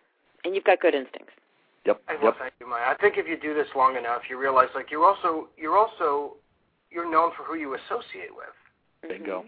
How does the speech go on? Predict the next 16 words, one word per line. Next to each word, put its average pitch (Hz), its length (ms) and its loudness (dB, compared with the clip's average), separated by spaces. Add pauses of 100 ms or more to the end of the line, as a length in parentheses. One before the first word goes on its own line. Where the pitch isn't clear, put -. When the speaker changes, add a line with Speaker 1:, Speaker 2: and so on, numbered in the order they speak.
Speaker 3:
And 135 300 -6 (240)
if, 156 160 -8
if 156 120 -2
I'm 196 160 6
gonna 180 240 0
have, 175 320 2 (380)
you 156 140 -10
know, 139 340 -4 (600)
people 147 500 -4 (100)
who - 360 -6
are 117 220 8 (720)
my 127 160 0
quote-unquote - 600 -4 (180)
friend 135 340 0
under 117 200 -6
whatever 117 500 -2